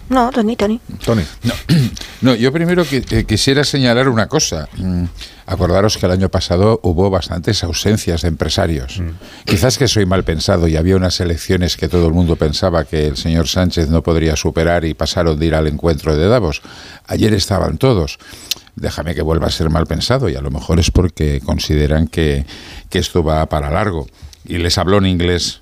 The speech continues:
Speaker 3: sí, sí, Carlos, en inglés, porque mientras sea Sánchez, sí, porque Feijóo no veo que siga haciendo clases de inglés, ¿eh? O sea, pero bueno.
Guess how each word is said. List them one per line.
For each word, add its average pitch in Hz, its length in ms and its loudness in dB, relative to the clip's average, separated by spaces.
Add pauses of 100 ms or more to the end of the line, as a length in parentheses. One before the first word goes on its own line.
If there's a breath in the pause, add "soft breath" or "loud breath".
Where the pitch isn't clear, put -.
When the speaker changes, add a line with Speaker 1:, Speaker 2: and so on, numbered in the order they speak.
Speaker 3:
sí, 85 260 -2
sí, 80 220 -4
Carlos, 71 420 -2
en 76 100 2
inglés, 78 300 0
porque 73 420 -2 (560)
mientras 78 320 0
sea 85 240 0
Sánchez, 87 540 0 (260 soft breath)
sí, - 240 0
porque 73 240 -2
Feijóo 92 320 2
no 117 160 4
veo 117 220 2
que 85 100 0
siga 85 240 0
haciendo 80 380 0
clases 80 400 -2
de 76 120 0
inglés, 69 360 -4
¿eh? 101 100 2
O 101 60 0
sea, 71 180 -4
pero - 160 -2
bueno. - 220 -8